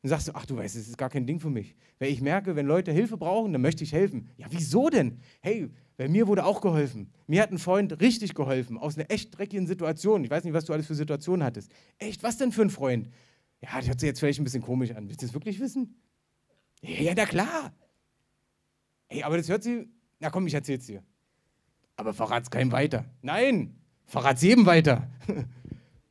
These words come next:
Und dann erzählst du, was du mit Gott erlebt hast. Hey, das ist so easy,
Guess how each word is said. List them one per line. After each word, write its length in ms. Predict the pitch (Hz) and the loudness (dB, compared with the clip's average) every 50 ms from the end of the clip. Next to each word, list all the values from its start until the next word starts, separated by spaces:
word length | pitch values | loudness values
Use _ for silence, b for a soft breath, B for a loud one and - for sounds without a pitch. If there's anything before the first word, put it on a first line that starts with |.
| _ _ _ _ - | _ _ _ _ -6
Und 120 | 151 175 | -4 -2
dann 80 | 196 202 | -2 -2
erzählst 440 | 208 202 - - 285 311 - - | -2 2 4 4 4 4 2 0
du, 60 | - 208 | -2 0
was 160 | 226 208 - | 0 0 2
du 120 | - 262 | 2 2
mit 180 | 254 285 190 - | 2 4 4 6
Gott 160 | 240 240 - | 4 4 4
erlebt 320 | - 247 233 196 185 - | 4 6 6 6 4 4
hast. 200 | 143 117 110 - - | 0 -2 2 6 6
Hey, 120 | 185 233 | 6 8
das 180 | - 214 175 - | 6 2 2 0
ist 220 | - 214 220 220 | -4 -6 -6 -4
so 180 | - 180 156 - - | -2 -2 -2 -2 0
easy, 680 | - 202 240 277 269 214 196 180 156 143 151 165 160 B | 4 6 6 6 6 4 2 2 2 2 2 0 -2 B